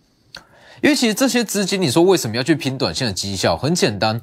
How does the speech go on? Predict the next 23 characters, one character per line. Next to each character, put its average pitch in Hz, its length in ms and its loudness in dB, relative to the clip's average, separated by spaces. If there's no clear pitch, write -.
他 269 120 4
们 254 100 0
要 240 60 2
去 240 120 0
拼 202 200 -2
短 165 180 0
线 156 140 -2
的 120 40 -2
绩 131 160 -4
效， 131 240 0
因 214 200 2
为 160 160 4
他 165 160 -4
们 135 160 -4
都 135 160 2
有 120 120 2
所 110 160 -2
谓 113 140 2
做 113 180 -2
账 113 140 0
的 98 80 -2
压 95 240 0
力， 98 220 -4